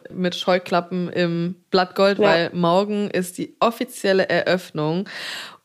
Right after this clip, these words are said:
Speaker 1: Und ich bin natürlich gespannt wie ein Flitzebogen. Ich bin arschnervös. Wir sind komplett ausgebucht. Samstag gibt es aktuell noch einen Tisch.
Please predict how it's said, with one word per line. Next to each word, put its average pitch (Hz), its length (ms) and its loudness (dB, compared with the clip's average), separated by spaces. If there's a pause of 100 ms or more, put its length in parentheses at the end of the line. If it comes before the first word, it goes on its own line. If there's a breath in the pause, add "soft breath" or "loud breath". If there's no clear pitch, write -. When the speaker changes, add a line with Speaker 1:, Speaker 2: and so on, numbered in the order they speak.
Speaker 1:
Und 185 540 4
ich 196 260 2
bin 196 120 2
natürlich 190 300 0
gespannt 185 320 0
wie 185 60 0
ein 175 60 -2
Flitzebogen. 175 580 0
Ich - 160 -6
bin 180 460 0
arschnervös. 190 1000 2
Wir 185 120 0
sind 185 120 -4
komplett 202 340 -2
ausgebucht. 202 500 0
Samstag 233 420 0
gibt 208 220 -6
es 202 160 -6
aktuell 196 400 -2
noch 190 240 -4
einen 202 300 0
Tisch. 254 400 -2